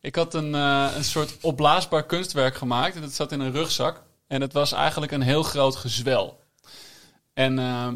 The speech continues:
dat was, eh, had ik bedacht als een manier dat als je een gebouw lelijk vond,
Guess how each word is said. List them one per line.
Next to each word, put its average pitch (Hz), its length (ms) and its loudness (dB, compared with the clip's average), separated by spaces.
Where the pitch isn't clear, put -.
dat 139 180 -8
was, 151 280 2
eh, 120 340 2
had 135 160 2
ik 123 80 -4
bedacht 139 440 2
als 139 200 -2
een 139 80 -2
manier 135 420 0
dat 127 120 -6
als 127 180 -2
je 131 60 -8
een 120 60 -6
gebouw 135 340 4
lelijk 123 320 2
vond, 135 320 -6